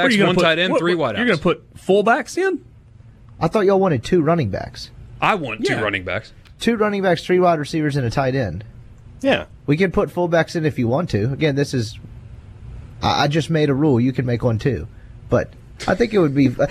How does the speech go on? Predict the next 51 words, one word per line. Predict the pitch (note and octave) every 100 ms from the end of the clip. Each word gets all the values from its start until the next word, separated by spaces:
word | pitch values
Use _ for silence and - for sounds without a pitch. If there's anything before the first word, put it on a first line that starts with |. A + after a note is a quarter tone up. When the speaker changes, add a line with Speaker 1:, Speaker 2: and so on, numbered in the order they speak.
| -
Speaker 3:
I | A3+
just | D#4 D4+
think | C#4+ A#3+
it |
would | F#3+
be | D3 C3+ G#3+
easier | C4+ D3
is | G#2+ A#2+
my | G2+
point, | F#3+ F3+ -
if | D3+
you | F#3+
did | G3+
two | - G#3
running | F#3 F3
backs | D#3 C3+
and | B2
three | D3 C#3+
receivers. | A#2 - A#2 D#2 - - -
Speaker 2:
Well, | C4+ A#3+ F3+
but | F#3+ F3+ - _ - - - - - - - - - - - - -
do | C3
we | C#3
have | C3+ D3+
enough | D3 C3+
running | C3+ D3+
backs | C#3 D3+ -
that | C3+
that's | C#3+ - - -
justified? | C3 D3 G3 - A3 D4 - - - - - - - - - - -
Speaker 3:
It's |
a | -
great | C3+ -
question. | C#3+ C3
Speaker 1:
To | -
get | C#3 A3 -
to | D3+
two, | - G#3+ C4 B2
absolutely. | B2+ - A2 A2+ D3+ C2+ - - - - - -
Speaker 4:
Yeah. | C3+
Speaker 2:
Well, | B3 D3
but | E3+ G3
I |
mean, | F#3+
we | F3+
need | A3+ G#3
to |
get | G3 F#3+
to | F#3
four | E3+ F#3+ A#3
finalists. | E3 C3 A2 G#2+ E3 - -